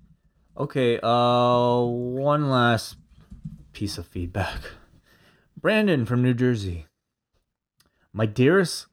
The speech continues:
young streetites. Hello, my friends. Been a fortnight. I've been missed, but alas,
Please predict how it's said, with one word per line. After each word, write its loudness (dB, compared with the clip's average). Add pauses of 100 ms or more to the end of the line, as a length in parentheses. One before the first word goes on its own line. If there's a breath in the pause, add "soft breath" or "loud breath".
young 2 (120)
streetites. -2 (640)
Hello, 4
my 4
friends. 0
Been 0
a 4
fortnight. 0 (260 soft breath)
I've -4
been 2
missed, 0 (200)
but -2
alas, 2